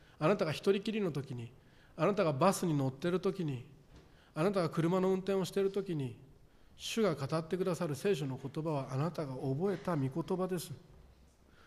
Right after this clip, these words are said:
自分に嘘をつくことをやめたら、神様の本当をあなたに届けるのであります。福音を自分に語れますか、兄弟姉妹。あなた、ま、まだ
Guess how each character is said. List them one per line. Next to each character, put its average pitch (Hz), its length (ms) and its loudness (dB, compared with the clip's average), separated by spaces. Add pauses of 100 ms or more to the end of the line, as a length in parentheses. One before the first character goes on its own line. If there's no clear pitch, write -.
(200)
自 147 140 4
分 185 120 4
に 185 60 6
嘘 196 220 4
を 151 40 -2
つ - 140 -8
く 180 80 -4
こ 156 100 -6
と 151 120 -4
を - 20 -2
や 127 100 -2
め 165 120 0
た 196 120 -4
ら、 160 160 -4 (920)
神 190 280 0
様 165 220 0
の 143 100 0
本 175 340 -4
当 196 120 -2
を 190 200 0
あ 139 60 -2
な 175 100 -2
た 160 140 -4
に 131 180 -4 (640)
届 147 380 -2
け 170 40 -2
る 190 100 -4
の 151 100 -2
で 135 260 -2 (120)
あ 131 80 -2
り 139 80 0
ま 135 120 -2
す。 - 140 -16 (140)
福 - 260 -4
音 175 60 2
を 185 60 2
自 147 180 0
分 170 160 0
に 190 80 0
語 165 240 -2
れ 180 80 0
ま 190 100 2
す 190 100 -10
か、 147 120 -6
兄 143 80 -4
弟 127 140 -2
姉 127 120 -4
妹。 127 120 -6 (1600)
あ 151 80 2
な 190 80 4
た、 180 100 0
ま、 160 220 4 (100)
ま 185 220 4
だ 151 100 4